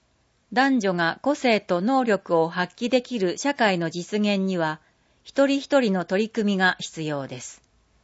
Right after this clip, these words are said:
豊橋市では、男女共同参画週間に合わせ、写真展を開催します。家族みんなの家事育児写真展。六月二十三日金曜から二十九日木曜。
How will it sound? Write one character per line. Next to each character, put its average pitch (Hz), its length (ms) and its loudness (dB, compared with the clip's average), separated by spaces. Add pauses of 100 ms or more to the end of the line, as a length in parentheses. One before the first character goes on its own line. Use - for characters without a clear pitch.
(460)
豊 269 220 4 (120)
橋 262 120 -4
市 208 180 -6
で 175 120 2
は、 156 280 0 (120)
男 269 260 2
女 202 160 2
共 240 260 0
同 233 200 2
参 247 300 0
画 254 200 0
週 254 260 -2
間 175 280 -2
に 170 140 -2
合 170 80 -2
わ 180 140 -2
せ、 156 300 -8 (260)
写 202 180 -4
真 285 280 -2
展 175 260 0
を 165 100 0
開 170 200 -2
催 151 260 -2
し - 160 -10
ま 120 160 -12
す。 - 220 -20 (1300)
家 269 160 0
族 208 340 0
み 220 160 2
ん 277 160 2
な 269 120 2
の 175 360 2
家 262 160 0
事 202 160 -2
育 247 320 0
児 170 160 -2
写 175 180 -2
真 185 320 -2
展。 131 340 -14 (800)
六 202 260 -2
月 254 280 0
二 277 160 0
十 202 240 2
三 190 260 -2
日 170 420 -8
金 233 280 0
曜 220 220 4
か 156 180 -6
ら 147 260 -6
二 277 160 -2
十 226 220 2
九 233 160 -6
日 185 420 -4
木 151 300 -10
曜。 139 320 -8